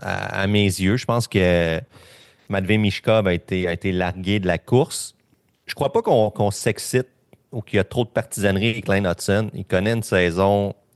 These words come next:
phénoménale. Euh, Hudson a aussi l'avantage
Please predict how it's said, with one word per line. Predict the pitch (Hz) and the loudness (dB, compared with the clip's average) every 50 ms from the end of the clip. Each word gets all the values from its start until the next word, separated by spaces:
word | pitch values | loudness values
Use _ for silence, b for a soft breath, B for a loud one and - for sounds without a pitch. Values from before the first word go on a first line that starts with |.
| _ _ | _ _
phénoménale. | - - 110 104 104 104 101 92 87 87 85 87 92 107 120 120 123 b b b b b b b b b b b b b b b b - - | -8 -4 -2 0 2 2 2 2 2 0 0 -2 -2 -2 -4 -6 -8 b b b b b b b b b b b b b b b b -12 -8
Euh, | 95 92 98 | -6 -6 -2
Hudson | - 120 110 - - 139 135 135 | -2 -2 -2 0 0 2 2 4
a | |
aussi | 123 110 - - - 135 | 2 2 0 -2 -4 -2
l'avantage | 123 110 104 104 107 107 104 101 92 - 113 110 113 113 113 113 107 98 90 - - - - - | 0 0 2 2 2 2 2 0 0 0 2 2 2 2 2 0 -2 -4 -8 -10 -12 -12 -14 -16